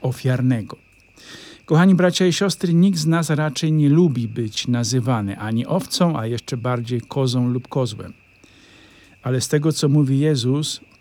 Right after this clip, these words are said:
lepiej jest być nawet zabłąkaną owcą, ale należeć do stada Chrystusa, niż być kozłem ofiarnym, który przeznaczony jest do życia wiecznego w ogniu nieugaszonym.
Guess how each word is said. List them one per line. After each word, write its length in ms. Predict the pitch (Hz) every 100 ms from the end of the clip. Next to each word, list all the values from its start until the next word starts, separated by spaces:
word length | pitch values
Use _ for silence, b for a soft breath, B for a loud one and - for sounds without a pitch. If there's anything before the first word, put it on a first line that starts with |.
| _ _ -
lepiej 420 | 139 156 - 147
jest 260 | 135 120 117
być 640 | 110 143 131 - - -
nawet 420 | 127 127 123 123
zabłąkaną 880 | 110 131 117 131 131 - 190 123 120
owcą, 540 | 113 - - 117 165 - b b b b b
ale 220 | - 127 127
należeć 460 | 120 143 139 139
do 120 | 127
stada 400 | 120 - 127 123
Chrystusa, 760 | 120 135 - - 131 - 123 147 - b b b b
niż 220 | 139 123
być 280 | 120 139 131
kozłem 600 | - - 190 135 120 113
ofiarnym, 680 | 120 - 139 127 131 139 160 156 B B
który 300 | B 147 139
przeznaczony 760 | 135 - 135 135 127 131 151 139
jest 200 | 139 120
do 140 | 127
życia 320 | 117 135 131 131
wiecznego 600 | 127 127 - 131 123 123
w 120 | -
ogniu 340 | 151 131 123 117
nieugaszonym. 880 | 113 113 104 110 - 110 98 -